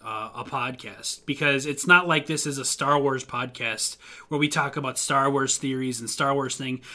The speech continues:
and everybody can just, "Okay, I wanna find a Star Wars podcast. Well, here's a Star Wars po-," we don't have something like that.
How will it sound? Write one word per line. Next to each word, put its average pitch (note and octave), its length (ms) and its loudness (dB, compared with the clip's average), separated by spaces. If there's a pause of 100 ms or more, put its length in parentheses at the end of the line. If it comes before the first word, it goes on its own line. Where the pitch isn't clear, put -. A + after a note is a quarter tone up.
(120)
and - 140 -2
everybody D#3 500 4
can C#3+ 180 -2
just, C#3 380 -4 (400)
"Okay, D3+ 240 0
I C3+ 140 2
wanna D3+ 220 4
find D3+ 220 2
a C3+ 60 -4
Star D3+ 240 4
Wars D3+ 200 2
podcast. C#3+ 680 -2 (340)
Well, D3+ 100 -4
here's D#3+ 280 6
a C#3+ 60 0
Star C#3 260 2
Wars B2+ 220 -2
po-," D3+ 340 -10
we F3 160 6
don't E3+ 140 2
have E3 260 6
something C3+ 260 -2
like A#2 200 -6
that. G#2+ 260 -10